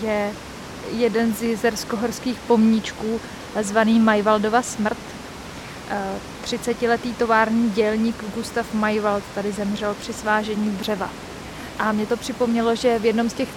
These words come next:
Nevrlého textů, který jsem četla při přípravě na tenhle díl, právě Nevrlý říká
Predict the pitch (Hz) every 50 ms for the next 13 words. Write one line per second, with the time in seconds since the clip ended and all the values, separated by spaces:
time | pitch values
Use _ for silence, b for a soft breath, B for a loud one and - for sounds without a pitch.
0 | - - - 208 214 202 226 226 226 226 233 247 240 - 233 233 - - - 240
1 | 214 - 240 220 226 - - 220 226 214 - 240 - 226 226 226 - - 269 262
2 | - - - 240 202 - 220 214 208 226 226 226 - 247 226 226 233 233 208 190
3 | 208 226 240 233 226 - - 220 220 214 220 226 226 220 208 220 233 233 240 226
4 | 233 214 - 233